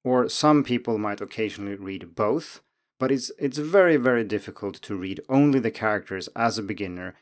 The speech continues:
when you have the familiar, friendly-looking Latin letters on top of them.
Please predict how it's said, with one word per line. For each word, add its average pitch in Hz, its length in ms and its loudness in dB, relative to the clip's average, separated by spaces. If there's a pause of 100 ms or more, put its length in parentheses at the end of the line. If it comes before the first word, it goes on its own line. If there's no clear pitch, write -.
(120)
when 113 140 -2
you 104 80 -2
have 92 180 -4
the 92 80 -6
familiar, 98 680 -6 (120)
friendly-looking 95 920 -8 (100)
Latin 95 440 -10
letters 87 440 -10
on 90 200 -14
top - 200 -12
of - 120 -16
them. - 260 -16